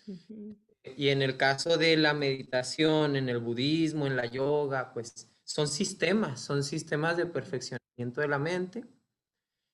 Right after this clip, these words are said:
Speaker 2: Y, pues, también, como decíamos, el punto de atención o de enfoque puede variar.
Speaker 1: Claro.
Speaker 2: Algunos te van a decir: "Ah, enfócate en tu respiración",
Speaker 1: Ajá.
Speaker 2: ¿no?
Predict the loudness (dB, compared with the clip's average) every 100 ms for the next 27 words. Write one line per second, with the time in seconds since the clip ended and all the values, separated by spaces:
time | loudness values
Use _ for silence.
0 | _ -2 2 4 4 4 2 4 2 4
1 | 4 4 2 0 0 0 0 0 0 0
2 | 0 -4 -4 0 0 2 2 0 -4 -4
3 | -2 0 0 0 0 0 -4 -4 -6 0
4 | 0 0 -2 -4 -6 -16 _ _ _ _
5 | -16 -14 -14 -16 _ -10 0 4 4 2
6 | 0 2 2 4 0 -2 -4 -2 -2 -2
7 | -2 -4 -4 -6 -6 -6 -6 -6 -6 -12
8 | _ -20 -20 -20 -20 _ _ -20